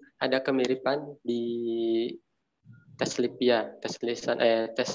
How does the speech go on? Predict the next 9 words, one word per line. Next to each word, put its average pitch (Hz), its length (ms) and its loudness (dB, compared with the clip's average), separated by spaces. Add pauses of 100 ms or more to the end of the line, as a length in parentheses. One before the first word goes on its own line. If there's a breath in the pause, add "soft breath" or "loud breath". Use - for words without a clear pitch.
pertama 131 320 0
tes - 160 -4
tulisnya. 113 480 0
Itu - 240 -8
ternyata 135 320 0
banyak, 123 240 2 (480)
banyak 120 240 0
kemiripan 120 560 2
dari, 107 560 0